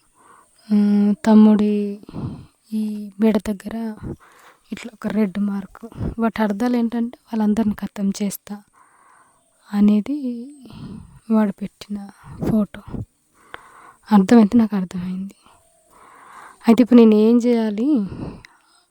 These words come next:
అసలు వాళ్ళ ఫోటో పెడుతున్నావు సరే, ఏం చేయాలి చెప్పు అని అంటే, "అదే, అదే, నువ్వు ఏం చేయాలని తొందరపడకు, నేను చెప్తాను. నువ్వు ఇప్పుడు ప్రస్తుతం ఎక్కడున్నావు?" అని అంటాడు.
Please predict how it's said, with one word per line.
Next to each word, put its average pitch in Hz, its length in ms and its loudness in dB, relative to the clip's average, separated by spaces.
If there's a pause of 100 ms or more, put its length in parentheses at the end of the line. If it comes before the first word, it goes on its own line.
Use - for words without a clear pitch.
(500)
అసలు 214 360 0
వాళ్ళ 208 240 4
ఫోటో 208 320 0
పెడుతున్నావు 214 500 0
సరే, 190 300 -6 (440)
ఏం 220 200 6
చేయాలి 220 360 -2
చెప్పు - 260 -14
అని 190 160 -10
అంటే, 190 220 -14 (920)
"అదే, 214 220 -2
అదే, 247 240 0 (140)
నువ్వు 208 340 -6
ఏం 202 160 -2
చేయాలని 226 420 -6
తొందరపడకు, 202 640 -8
నేను 254 200 -2
చెప్తాను. 214 540 -8 (1700)
నువ్వు 226 200 8
ఇప్పుడు 214 240 -6
ప్రస్తుతం 247 460 -2 (920)
ఎక్కడున్నావు?" 220 580 -2
అని 254 100 -4
అంటాడు. 180 340 -12